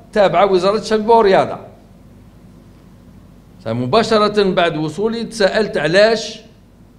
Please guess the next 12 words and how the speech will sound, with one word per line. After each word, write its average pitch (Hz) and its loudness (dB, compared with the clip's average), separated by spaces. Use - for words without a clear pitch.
هذه 170 0
المهمة 165 0
هذه 156 0
على 175 0
عاتق 220 -2
لجنة 196 -4
التنظيم، 175 -4
لما 127 0
كانوا 208 0
وزراء، 160 0
وزارة 185 0
القطاع 165 -2